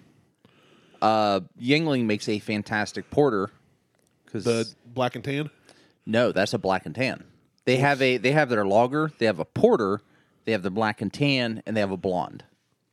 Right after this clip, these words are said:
Speaker 1: They may have others, but those are the
Speaker 2: Maybe I
Speaker 1: four
Speaker 2: haven't
Speaker 1: that I
Speaker 2: had
Speaker 1: can
Speaker 2: their
Speaker 1: remember.
Speaker 2: porter. I thought I've had all the Yuenglings.
Speaker 1: The
Speaker 2: Maybe I
Speaker 1: porter is the, um,
Speaker 2: Just Google it.
Speaker 1: I think it's the Red Label. It's
Speaker 2: Good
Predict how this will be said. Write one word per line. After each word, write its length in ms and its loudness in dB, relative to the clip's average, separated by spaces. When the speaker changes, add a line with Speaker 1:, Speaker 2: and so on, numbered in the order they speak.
Speaker 1:
They 80 -2
may 100 0
have 120 0
others, 360 -2
but 180 -8
those 200 -2
are 20 -8
the 80 -2
Speaker 2:
Maybe 120 0
I 20 0
Speaker 1:
four 80 2
Speaker 2:
haven't 100 -2
Speaker 1:
that 60 -4
I 40 -4
Speaker 2:
had 60 -2
Speaker 1:
can 60 -8
Speaker 2:
their 80 -2
Speaker 1:
remember. 260 -6
Speaker 2:
porter. 160 -10
I 80 -10
thought 160 -4
I've 100 -4
had 200 -4
all 140 -8
the 80 -10
Yuenglings. 440 -18
Speaker 1:
The 100 2
Speaker 2:
Maybe 120 -2
I 40 4
Speaker 1:
porter 320 6
is 400 2
the, 600 4
um, 600 0
Speaker 2:
Just 200 -4
Google 280 -4
it. 80 -10
Speaker 1:
I 40 -10
think 180 -4
it's 100 -12
the 100 -10
Red 220 -4
Label. 260 -6
It's 160 -12
Speaker 2:
Good 220 4